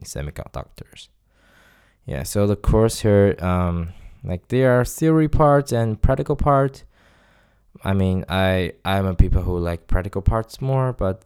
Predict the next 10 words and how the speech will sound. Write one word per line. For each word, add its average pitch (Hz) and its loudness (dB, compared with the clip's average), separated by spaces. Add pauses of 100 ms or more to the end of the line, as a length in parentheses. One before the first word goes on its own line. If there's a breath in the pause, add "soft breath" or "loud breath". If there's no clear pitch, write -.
(120)
I 90 -4
mean, 82 -6
theory 92 -2
part - 0
also 85 -8
helped - -8
me 85 -6
to - -10
understand 85 -6
more 87 -4